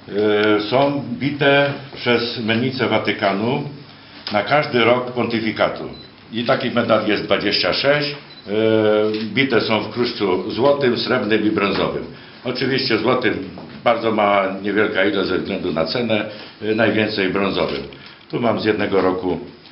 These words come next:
e, medal, e, brązowy i srebrny. E, ciekawe medale są też naszych polskich medal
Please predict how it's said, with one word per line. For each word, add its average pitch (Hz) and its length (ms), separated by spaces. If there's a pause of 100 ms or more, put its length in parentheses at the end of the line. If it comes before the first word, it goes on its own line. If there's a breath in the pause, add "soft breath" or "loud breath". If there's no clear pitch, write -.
(140)
e, 92 320
medal, 87 400
e, 85 400
brązowy 90 520
i 85 40
srebrny. 80 400
E, 62 60 (2750 loud breath)
ciekawe 127 460
medale 117 480
są 110 220
też 101 200
naszych 104 360
polskich 117 420
medal 98 280